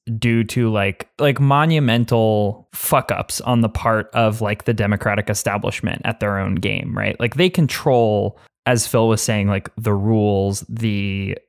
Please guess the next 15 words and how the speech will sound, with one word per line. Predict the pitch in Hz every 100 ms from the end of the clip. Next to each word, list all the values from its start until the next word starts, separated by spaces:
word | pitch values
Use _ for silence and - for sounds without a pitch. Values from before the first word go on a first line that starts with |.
| -
uh, | 104 95 98 92 90 87 - _ -
the | 117
s-, | 110 - - -
like, | 104 101 -
the | 120
stakes, | 110 - 110 101 -
who's | 127 113
in, | 110 104
who's | 104 -
out, | 101 -
like, | 107 104
whatever. | 120 110 101 98
They, | 104 117 113 113 - _ _
it's | 131 -
like, | 120 -